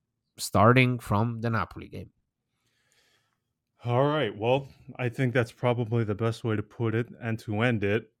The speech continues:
Speaker 2: W-, we won't do predictions, right? Because, uh, clearly, I mean, we've exceeded what even, uh, entails the Borghino. Uh, we've,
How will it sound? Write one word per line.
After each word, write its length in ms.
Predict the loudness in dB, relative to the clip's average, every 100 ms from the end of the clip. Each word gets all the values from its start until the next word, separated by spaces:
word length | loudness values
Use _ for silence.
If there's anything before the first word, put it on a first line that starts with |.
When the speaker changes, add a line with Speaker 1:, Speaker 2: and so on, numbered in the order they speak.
| _ _ _ -20 -18
Speaker 2:
W-, 240 | -12 -10 -10
we 180 | -2 2
won't 260 | 6 6 6
do 120 | 2
predictions, 600 | 2 0 0 -2 -10 -6
right? 240 | -2 -4 -4
Because, 480 | -8 -2 0 -2 -8 _ _ _ _ _ _ _ _ _
uh, 60 | -20 -20 -20 -20
clearly, 640 | -2 2 4 4 2 2
I 80 | 0
mean, 240 | -2 -4
we've 240 | -4 -4
exceeded 520 | -6 -8 -2 0 0 -2
what 140 | -2
even, 560 | -4 -6 -8 -10 -14 -18
uh, 240 | -16 -16 -14
entails 500 | -14 -12 -4 -4 -4
the 160 | -8 -12 -14 _
Borghino. 760 | -10 -6 -4 -4 -6 -12 -10
Uh, 40 | -6
we've, 240 | -6 -8